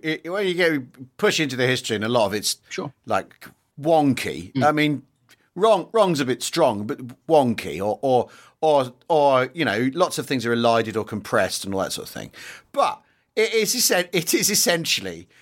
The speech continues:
Speaker 1: uh, we will, we've decided that the Germans are falling back, so we're going to try and bounce our way across the Rhine, and we're gonna use airborne forces to do it.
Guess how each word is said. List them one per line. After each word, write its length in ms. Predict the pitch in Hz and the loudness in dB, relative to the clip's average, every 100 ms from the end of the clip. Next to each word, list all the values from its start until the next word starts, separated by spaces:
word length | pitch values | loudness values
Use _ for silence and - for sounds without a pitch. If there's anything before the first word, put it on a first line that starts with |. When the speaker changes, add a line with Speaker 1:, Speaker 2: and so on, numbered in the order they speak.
| _ _ _ _ _ _ | _ _ _ _ _ _
Speaker 1:
uh, 260 | 175 170 147 160 | 0 2 2 0
we 180 | 269 | 2
will, 240 | 262 226 220 - | 4 2 0 -10
we've 340 | 170 214 240 | -2 0 0
decided 600 | 233 - 175 147 151 135 | 0 2 4 4 2 0
that 160 | 160 147 | 0 0
the 80 | 156 | -2
Germans 360 | 208 208 180 | 0 0 0
are 40 | 170 | -2
falling 340 | 180 170 156 | 0 -2 0
back, 360 | 117 147 - - | 0 -2 -4 -4
so 220 | 170 165 | 0 2
we're 200 | 185 190 | 2 2
going 220 | 185 180 | 2 0
to 100 | - | -2
try 220 | - 170 | 0 2
and 100 | 156 | 2
bounce 340 | 160 156 156 156 | 2 2 2 0
our 120 | 151 | 2
way 180 | 143 139 | 4 2
across 300 | - 226 - | 2 0 0
the 100 | 123 | 0
Rhine, 360 | 135 156 156 - | 2 2 0 -2
and 120 | 139 | -4
we're 80 | 147 | -2
gonna 140 | 185 | -4
use 160 | 226 180 | -2 2
airborne 320 | 175 143 139 | 2 2 0
forces 360 | 131 151 135 - | 0 -4 -4 -8
to 80 | 123 | -4
do 180 | 165 202 | 0 2
it. 180 | 202 | 0